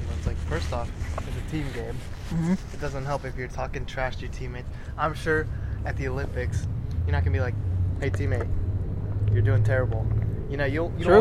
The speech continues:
Speaker 1: wanna, you don't wanna do it on game day, especially. It's like, you're just gonna kill the environment, the mood.
Speaker 2: The vibe.
Speaker 1: It's like,
Speaker 2: Yeah.
Speaker 1: it's like, you wanna be a team player, not like, uh,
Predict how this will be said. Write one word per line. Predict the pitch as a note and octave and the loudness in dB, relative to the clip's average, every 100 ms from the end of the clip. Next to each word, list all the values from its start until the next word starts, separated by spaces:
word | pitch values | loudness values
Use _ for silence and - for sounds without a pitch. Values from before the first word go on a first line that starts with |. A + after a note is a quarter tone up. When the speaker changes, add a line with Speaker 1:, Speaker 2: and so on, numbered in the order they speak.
| F3+ | 8
Speaker 1:
wanna, | E3 - - | 4 -2 2
you | |
don't | F#3 | 4
wanna | D#3+ | 4
do | C3+ D#3 | 4 2
it | D3+ | 2
on | B2+ | 2
game | - C3+ D3+ C#3 | 0 -2 -2 -2
day, | A#2+ A2 A2 - | -2 -2 -2 -4
especially. | - D#3 D#3 C#3 B2+ | -2 0 0 0 -4
It's | B2 | -4
like, | C3 - - - - - - - - - - | -4 -4 -6 -6 -6 -6 -6 -6 -6 -6 -6
you're | C#3 | -6
just | - | -4
gonna | D3+ | -2
kill | A#2+ C#3+ D3 | -2 -2 -2
the | D3 | -2
environment, | B2+ A#2+ A#2 C3 C#3+ D3+ C3+ | -4 -2 -2 -2 -2 -4 -4
the | |
mood. | B2 A#2 B2+ D3 D#3+ - | -6 -4 -4 -4 -4 -4
Speaker 2:
The | A3+ E3+ | -2 0
vibe. | C#3+ D3+ D#3+ D#3 - - | 2 4 2 0 -6 -4
Speaker 1:
It's | D#3 - | -4 -2
like, | D3 B2+ - - - - - - | -4 -4 -6 -8 -8 -8 -6 -4
Speaker 2:
Yeah. | A3 E3+ F3 - | -2 -2 -2 -4
Speaker 1:
it's | - | -6
like, | C3 - - - | -6 -6 -6 -6
you | C#3 | -4
wanna | D#3 E3+ | -2 -2
be | D3 | -4
a | |
team | - D3 D3+ | -2 -2 -2
player, | B2+ A#2 | -2 -2
not | A#2 C3+ | -2 -2
like, | D3 B2+ - | -4 -4 -4
uh, | A#2 | -4